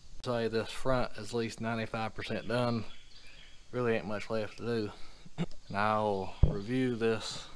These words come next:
once I get everything finished. So I believe that's gonna do it for the front axle. I hope you liked the video. Thanks for watching.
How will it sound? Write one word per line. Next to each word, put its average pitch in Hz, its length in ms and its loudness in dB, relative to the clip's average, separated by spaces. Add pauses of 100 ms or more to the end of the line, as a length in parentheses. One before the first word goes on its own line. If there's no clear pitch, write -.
(960)
once 110 240 -4
I 104 100 -2
get 104 180 -2
everything 101 400 -4
finished. 101 400 -4 (3750)
So 123 220 2
I 117 40 4
believe 139 240 4
that's 135 200 0
gonna 120 240 0
do 135 220 4
it 123 120 -2
for 117 300 -2
the 110 380 -2 (600)
front 127 240 4
axle. 127 400 -2 (580)
I 113 60 -8
hope 120 140 -6
you 117 80 -4
liked 107 240 -2
the 120 60 -6
video. 131 360 -2 (800)
Thanks 107 220 -4
for 110 80 -2
watching. 113 380 -2